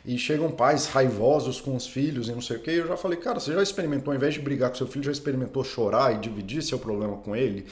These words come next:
dividir a coisa que você tá sofrendo com ele?" Porque, assim,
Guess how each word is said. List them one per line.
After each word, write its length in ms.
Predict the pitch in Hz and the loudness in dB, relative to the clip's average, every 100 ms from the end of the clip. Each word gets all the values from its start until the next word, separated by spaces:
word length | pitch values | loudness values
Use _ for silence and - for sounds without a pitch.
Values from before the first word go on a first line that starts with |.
| - - | -16 -12
dividir 420 | 120 120 107 147 | -6 -4 -2 0
a 60 | 135 | 0
coisa 260 | 135 110 | 0 -2
que 80 | 110 | -4
você 80 | 113 | -6
tá 140 | - | -4
sofrendo 480 | - 104 - 110 95 | -6 -6 -6 -6 -6
com 140 | - 139 | -4 -2
ele?" 300 | 170 120 - - - - - | -2 -4 -8 -16 -20 -20 -2
Porque, 240 | 202 202 | 0 2
assim, 400 | 226 226 190 123 | 2 2 0 -2